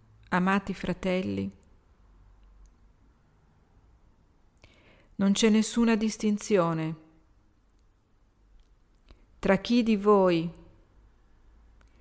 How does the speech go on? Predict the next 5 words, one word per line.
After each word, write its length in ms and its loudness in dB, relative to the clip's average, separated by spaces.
desidera 540 6
vivere 380 4
le 140 2
proprie 460 4
vite 680 -2